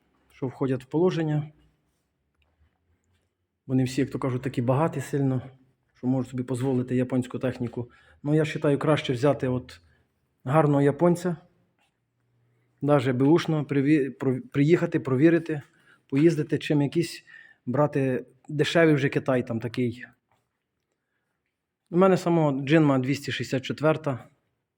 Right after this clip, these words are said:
Новий трактор їздить, звісно, е, по порівнянні Кубота, там, Mitsubishi, взагалі японська техніка з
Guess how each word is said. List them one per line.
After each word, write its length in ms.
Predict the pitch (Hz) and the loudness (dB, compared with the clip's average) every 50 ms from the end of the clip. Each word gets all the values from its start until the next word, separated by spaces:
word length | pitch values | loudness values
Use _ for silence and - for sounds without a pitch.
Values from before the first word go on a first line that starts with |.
| _ _ | _ _
Новий 260 | 170 180 202 226 220 | 0 4 6 6 6
трактор 400 | - - 190 185 160 - - 143 | 6 4 2 2 0 0 0 0
їздить, 400 | 139 147 156 151 131 127 123 120 113 - _ _ - 135 | 2 2 2 0 2 0 0 -2 -2 -8 _ _ -6 -2
звісно, 400 | 147 160 156 160 143 135 123 123 - - - - - _ _ _ | 0 0 0 0 -2 -4 -4 -4 -8 -20 -20 -20 -20 _ _ _
е, 260 | 135 131 131 127 127 120 | -4 -2 -2 -2 -2 -4
по 200 | - - 147 127 | 0 -2 -2 2
порівнянні 760 | - 160 156 156 160 175 180 175 165 160 151 147 139 120 - _ _ _ _ _ _ _ _ _ _ - - - _ _ _ _ _ _ _ _ _ _ _ _ _ _ _ _ _ _ _ _ _ _ _ _ _ _ _ _ _ _ _ _ _ _ _ _ _ _ | 4 4 4 6 8 8 8 8 6 6 4 2 0 -2 -8 _ _ _ _ _ _ _ _ _ _ -20 -20 -20 _ _ _ _ _ _ _ _ _ _ _ _ _ _ _ _ _ _ _ _ _ _ _ _ _ _ _ _ _ _ _ _ _ _ _ _ _ _
Кубота, 480 | - 151 135 127 151 180 180 175 156 | -4 -4 0 4 4 4 4 4 0
там, 300 | 147 - 139 139 135 113 113 | 0 2 0 0 -2 -2 -2
Mitsubishi, 600 | 139 127 120 - 143 131 131 165 156 - - 131 | -4 -6 -4 -6 -6 -2 -2 -2 -2 -2 -6 -6
взагалі 260 | 123 120 - 135 131 135 | -6 -4 -4 -2 0 0
японська 400 | 131 120 139 143 123 131 - 127 | -2 -2 -4 -4 -4 -4 -6 -4
техніка 440 | - 156 135 - 139 120 - 123 | -4 -4 -2 -2 -4 -4 -2 -4
з 240 | 120 117 120 127 117 | -4 -2 -4 -4 -6